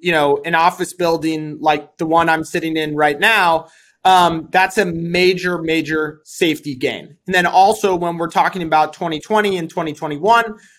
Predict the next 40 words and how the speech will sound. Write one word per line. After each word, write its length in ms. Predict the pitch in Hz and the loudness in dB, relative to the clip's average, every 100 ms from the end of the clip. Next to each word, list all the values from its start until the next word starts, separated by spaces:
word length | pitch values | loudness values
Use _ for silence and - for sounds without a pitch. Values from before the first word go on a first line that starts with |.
| _ 160 | _ -2
we've 200 | 202 185 | 0 2
been 160 | 185 | 0
dealing 360 | 175 185 185 175 | 0 0 0 -2
with 140 | 170 | -4
the 60 | 180 | -4
pandemic, 580 | 202 196 208 240 113 - _ | -2 2 2 0 -2 -14 _
right? 280 | - 160 160 | 0 0 2
So 140 | - 170 | 0 4
also 580 | 180 202 202 175 156 - _ _ | 4 4 2 2 0 -6 _ _
there's 200 | 190 185 | 0 0
health 340 | - 240 262 | 0 0 0
risks 420 | 139 120 85 - _ | -4 -4 -6 -16 _
to 80 | - | -10
people 440 | 170 196 185 175 131 | -8 -6 -4 -4 -4
being 420 | 185 202 190 185 _ | 0 0 0 -6 _
physically 600 | 240 240 226 196 185 160 156 | -2 -2 -2 -2 -2 -6 -6
being 260 | 175 175 170 | -4 -2 -4
inside 640 | 175 175 - 165 165 151 | -6 -6 0 2 2 0
these 180 | 156 147 | -10 -4
warehouses. 680 | 147 131 117 73 - - _ _ _ - | -2 -2 -4 -10 -20 -20 _ _ _ -10
And 100 | 170 | 0
so 140 | 190 | 0
again, 400 | 185 214 202 131 | 2 2 2 -2
if 160 | 131 196 | -6 -8
you 80 | |
can 140 | 202 185 | -4 0
get 200 | 190 165 | 0 -2
the 80 | 165 | -12
same 480 | - 196 202 208 214 - _ _ 180 | 0 0 2 -2 -4 -10 _ _ 0
output 600 | 202 208 170 156 147 156 | 0 0 -2 -2 -2 -6
with 160 | 165 | -4
the 100 | 160 | -2
exact 380 | 147 175 185 196 | 0 2 0 0
same 180 | 214 196 | -4 -4
forklifts 540 | 190 180 180 156 151 | -4 -4 -2 -6 -4
doing 180 | 170 165 | -6 -4
the 80 | 160 | -6
exact 320 | 151 170 180 | 0 0 0
same 220 | 202 175 | -2 -2
activity, 600 | 170 - 190 156 147 143 | -2 0 -4 -2 -4 -4